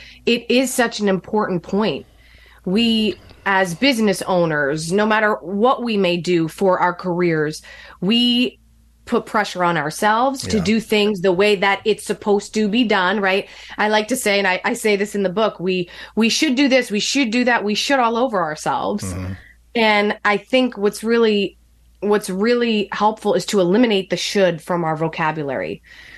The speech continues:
Speaker 1: But to backtrack, after I did the film, it was one of the most incredible years of my life. Right after I filmed the movie, I got engaged. And then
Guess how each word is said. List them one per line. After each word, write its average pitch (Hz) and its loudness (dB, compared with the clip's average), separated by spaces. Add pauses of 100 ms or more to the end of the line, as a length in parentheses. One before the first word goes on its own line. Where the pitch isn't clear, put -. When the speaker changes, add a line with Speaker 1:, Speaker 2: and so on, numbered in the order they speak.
(160)
Speaker 1:
But 208 0
to 185 -4
backtrack, 196 0
after 269 0
I 226 2
did 180 -2
the 175 0
film, 165 -2 (760)
it 262 2
was 226 0
one 262 4
of 262 0
the 269 2
most 233 2
incredible 202 0
years 180 0
of 170 0
my 160 0
life. 143 -4 (460)
Right 226 2
after 254 0
I 226 0
filmed 208 0
the 190 2
movie, 180 0
I 160 0
got 220 0
engaged. 175 -2
And 185 -2
then 170 0